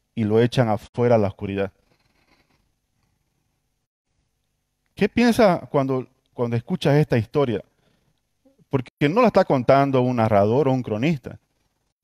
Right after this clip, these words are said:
La está contando Jesús. Dios mismo está contando una historia que no es nada alentadora.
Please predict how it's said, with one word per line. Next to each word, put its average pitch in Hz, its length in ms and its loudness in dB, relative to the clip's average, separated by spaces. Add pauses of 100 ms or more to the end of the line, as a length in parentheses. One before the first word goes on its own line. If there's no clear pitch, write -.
(220)
La 127 160 0
está 127 220 0
contando 135 420 0
Jesús. - 560 -10 (320)
Dios 147 300 -2
mismo 165 200 -4
está 131 140 -2
contando 123 640 -2
una 127 160 -4
historia 117 600 -2 (960)
que 123 140 -2
no 127 240 0
es 156 100 2
nada 127 440 4
alentadora. 110 600 0